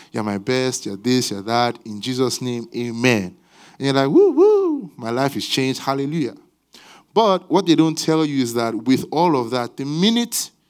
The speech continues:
you say, "I'm giving my life to Christ," there is a whole horde of satanic opposition that is now gearing up. It's like,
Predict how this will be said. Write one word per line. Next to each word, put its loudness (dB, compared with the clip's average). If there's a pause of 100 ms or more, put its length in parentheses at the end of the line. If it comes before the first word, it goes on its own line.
(320)
you -4
say, 6
"I'm 0
giving -2
my -2
life -2
to -12
Christ," -6 (640)
there 6
is 2
a 0
whole 4
horde -2
of -6
satanic -4
opposition -4
that -2
is -4
now 0
gearing 0
up. -10 (260)
It's 0
like, 2